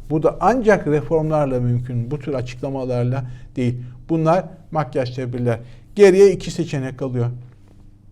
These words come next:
Ya çöküşü ertelemiş olduk,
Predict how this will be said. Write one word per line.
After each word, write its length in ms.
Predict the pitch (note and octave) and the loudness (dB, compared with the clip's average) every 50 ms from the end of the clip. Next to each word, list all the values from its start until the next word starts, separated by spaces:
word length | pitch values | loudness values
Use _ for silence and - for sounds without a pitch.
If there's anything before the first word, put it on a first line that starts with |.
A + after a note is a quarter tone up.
| - - - - - - - | -20 -20 -20 -20 -20 -12 -2
Ya 440 | B2+ D3 D#3 E3 E3 D3+ - - - - - - - - - - - - - - - - - - - - - - - - - - - - - - - - - - | 4 6 8 8 8 6 2 -4 -12 -20 -20 -20 -20 -20 -20 -20 -20 -20 -20 -20 -20 -20 -20 -20 -20 -20 -20 -20 -20 -20 -20 -20 -20 -20 -20 -20 -20 -20 -20 -12
çöküşü 680 | - - E3+ E3+ - F3 D3+ - - G3 F3+ D3 - - | -2 0 0 0 2 -2 -2 -2 2 2 2 2 2 -2
ertelemiş 640 | - C3+ C3+ B2+ - C#3+ C3 C3 B2+ B2+ A#2+ - - | -4 -4 -4 -4 -4 -4 -2 -2 -2 -4 -6 -8 -6
olduk, 560 | B2 C3 C3 B2+ A#2+ B2 C3+ - - - | -6 -6 -4 -4 -4 -6 -8 -8 -8 -12